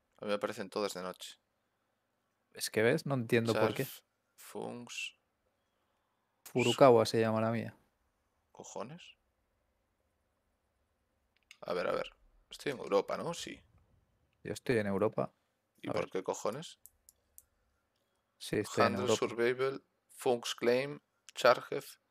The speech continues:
Speaker 2: No, no estaba en Europa. Ol-, olvídate.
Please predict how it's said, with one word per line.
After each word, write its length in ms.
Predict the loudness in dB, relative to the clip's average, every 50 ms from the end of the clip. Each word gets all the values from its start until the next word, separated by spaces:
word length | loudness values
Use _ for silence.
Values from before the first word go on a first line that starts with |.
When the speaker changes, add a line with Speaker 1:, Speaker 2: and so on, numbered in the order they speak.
| _ _ _ _ _ _ _ _
Speaker 2:
No, 260 | 6 8 10 10 10 10
no 80 | 8
estaba 300 | 6 8 8 10 10 10
en 60 | 8
Europa. 460 | 6 4 4 4 4 4 2 -2 -2 -6 -12 _ _ -14 -10 -8
Ol-, 180 | -8 -6 -4
olvídate. 540 | -2 0 2 2 2 2 2 0 -2 -6 -8